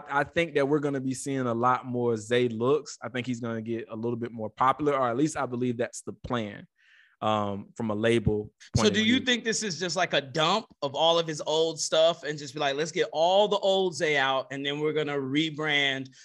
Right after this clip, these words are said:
Speaker 2: the new Isaiah Rashad"?
Speaker 1: I mean,
Speaker 2: Because
Speaker 1: possibly, but this is a, this is another way to keep his name relevant. This is more music that's out there to keep people talking about him,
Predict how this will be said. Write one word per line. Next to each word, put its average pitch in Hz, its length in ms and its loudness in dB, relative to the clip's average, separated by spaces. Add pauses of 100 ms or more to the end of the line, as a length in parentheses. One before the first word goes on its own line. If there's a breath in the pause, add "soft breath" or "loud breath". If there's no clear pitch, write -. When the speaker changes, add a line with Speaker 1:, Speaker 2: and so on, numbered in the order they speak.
(140 loud breath)
Speaker 2:
the 151 140 -2
new 156 320 -2
Isaiah 131 460 -4
Rashad"? 110 480 -8
Speaker 1:
I - 440 -20
mean, 151 100 -2
Speaker 2:
Because 180 280 6
Speaker 1:
possibly, 185 580 4
but 165 140 4
this 175 140 0
is 151 140 -4
a, 147 280 0
this 165 100 -6
is 151 120 -6
another 147 260 2
way 147 120 6
to 143 80 -2
keep 147 220 -8
his 123 160 -2
name 131 320 0
relevant. 127 460 2 (100)
This 131 160 -4
is 123 180 -2
more 131 260 4
music 135 400 -2
that's 123 200 0
out 135 180 2
there 120 140 2
to 117 60 -8
keep - 220 -12
people 117 180 -8
talking 135 320 2
about 110 280 2
him, 117 160 -4